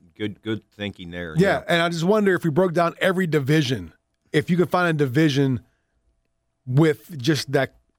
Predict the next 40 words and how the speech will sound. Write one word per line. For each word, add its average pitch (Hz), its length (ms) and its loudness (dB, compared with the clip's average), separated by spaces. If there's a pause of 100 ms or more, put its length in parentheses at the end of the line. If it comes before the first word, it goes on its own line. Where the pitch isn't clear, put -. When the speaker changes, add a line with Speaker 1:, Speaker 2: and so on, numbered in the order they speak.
Speaker 2:
that 147 240 -2
close 160 400 0
connection 139 720 -2 (220)
city-wise. 113 1040 -2
Speaker 1:
Mm-hmm. 80 180 -16 (640)
Speaker 2:
Because, 156 280 2
I 277 40 2
mean, 294 360 -2
you 139 140 0
look 139 140 2
at 110 100 -6
the, 120 80 0
you 98 320 -8
know, 78 180 -8
the 101 120 -2
N 127 120 4
F 107 100 -4
C 101 320 -4
East, 131 460 -2 (920)
you 131 120 2
know, 85 380 -8 (440)
uh, 85 320 -6 (200)
or 156 100 2
I'm 151 120 0
sorry, 131 200 -2
the 131 120 -2
A 170 180 2
F - 80 -2
C 117 140 -4
East. 90 400 -10 (420)
A - 20 -8
little 311 160 2
bit 226 140 2
difference 156 240 -2
between 139 280 0
Miami 135 440 2
and, 110 180 -2
and 131 140 2
New 135 100 4
England, 98 240 -6